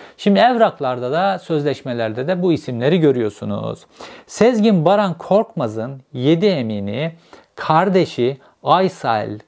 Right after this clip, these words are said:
Aysel Korkmaz Yatkın. Bunu kendisi Yedi Emin olarak oraya yerleştiriyor ve Aysel Korkmaz Yatkın normalde avukat olarak biliniyor.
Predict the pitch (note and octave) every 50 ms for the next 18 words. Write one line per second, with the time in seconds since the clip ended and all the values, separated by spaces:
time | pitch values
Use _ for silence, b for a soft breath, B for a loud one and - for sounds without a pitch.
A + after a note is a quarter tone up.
0 | - - - C3 C#3+ D#3+ E3+ E3 E3 - C3 G#2+ G#2 G#2 - - - D3 C#3+ C#3+
1 | C#3+ - D#3+ F3 F#3 F#3+ F#3 - - A#2+ A2 A#2 B2+ A#2+ - - - - A2+ A#2
2 | G#2 _ B B B B B B B B _ - A#3+ C4 A3 F#3 F#3 G3+ G3+ E3
3 | - - - A3+ G#3+ F3+ D#3+ D3 - - F#3 F3 E3 D#3+ F3 E3 D3 C3 A#2+ A2+
4 | G#2+ G#2+ G#2+ G#2+ - D#3+ D3+ B2 A#2 A2 G2+ A#2 D#3+ F#3+ F#3+ F#3 F3 E3 - -
5 | - E3+ F#3 F#3+ F#3 F3+ E3+ F3 - - E3 D#3 D#3+ - B2 A2+ - D#3 D3 -
6 | - B2 A#2 A2+ A#2 C#3+ E3+ E3 E3 E3 - G3+ F#3 F3 B B B B B F3+
7 | G3 F3+ D#3 C#3 C3+ D3 D#3 E3+ - - - C#3+ C#3+ C#3 - E3+ D#3 - C#3 B2
8 | A2+ G#2+ G#2+ G#2 - _ - F#3+ F#3 D#3+ C#3 D3+ E3+ F#3 G3+ G#3+ G#3